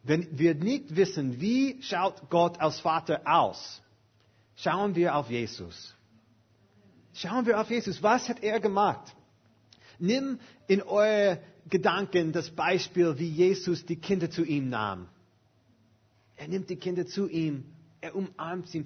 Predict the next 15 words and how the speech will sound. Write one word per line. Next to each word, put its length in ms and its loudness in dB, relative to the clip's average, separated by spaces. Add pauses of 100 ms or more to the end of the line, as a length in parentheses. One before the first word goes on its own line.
(140)
er 100 -4
sagt, 300 -8
"Lasst 260 -4
die 80 -4
Kinder 240 -4
zu 100 -12
mir 140 -2 (400)
kommen." 380 -2
Und 100 -4
vielleicht 400 -6
habt 160 -10
ihr 220 -2 (160)
irgendwann 440 0
so 160 -4
irgendwelche 520 -2